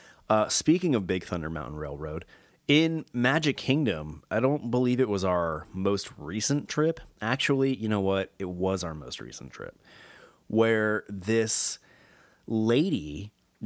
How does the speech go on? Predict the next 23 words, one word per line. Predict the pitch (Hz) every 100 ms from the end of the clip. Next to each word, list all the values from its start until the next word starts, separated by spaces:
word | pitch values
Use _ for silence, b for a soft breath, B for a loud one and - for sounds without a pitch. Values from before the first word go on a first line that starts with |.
| 107
darts. | 120 143 185 - - - -
So | - 135
I'm | 139
pushing | 139 196 - 185
Maverick | 117 110 123 98 78 - - - _ _ _ _ _ _ _ -
and, | 123 175 202 180 123 107
no, | 98
not | 104 101 98
Bane. | 90 60 57 - _ - 98
Bane, | 120 139
I | 131
think, | 120 110 101
got | 95 90
up | 82
with | -
excitement. | 80 - 64 - -
So | -
I'm | 123
pushing | - 202 185 127
Maverick | 113 113 92 76 - - _ -
in |
a | 98
stroller, | - - 101 95 - -